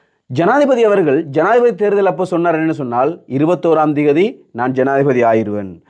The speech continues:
அதுக்கு பிறகு பாராளுமன்றத்தை கலைச்சு விட்டுருவேன், அதுக்கு பிறகு ரணில் வீட்டுக்கு போவாரு, மத்தவங்களும் தற்காலிகமா ஒன்றரை மாசத்துக்கு வீட்டுக்கு போவாங்க,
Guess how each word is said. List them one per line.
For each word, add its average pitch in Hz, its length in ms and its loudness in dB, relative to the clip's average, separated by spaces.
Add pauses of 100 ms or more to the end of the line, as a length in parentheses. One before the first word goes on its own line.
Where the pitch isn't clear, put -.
(140)
அதுக்கு 185 300 2
பிறகு 190 200 0
பாராளுமன்றத்தை 175 720 0
கலைச்சு 147 260 -2
விட்டுருவேன், 117 480 -8 (260)
அதுக்கு 202 280 2
பிறகு 180 220 2
ரணில் 180 220 0
வீட்டுக்கு 165 400 0
போவாரு, 117 520 0 (160)
மத்தவங்களும் 190 600 2
தற்காலிகமா 175 640 0
ஒன்றரை 170 300 0
மாசத்துக்கு 165 360 -2
வீட்டுக்கு 147 280 -2
போவாங்க, 120 460 0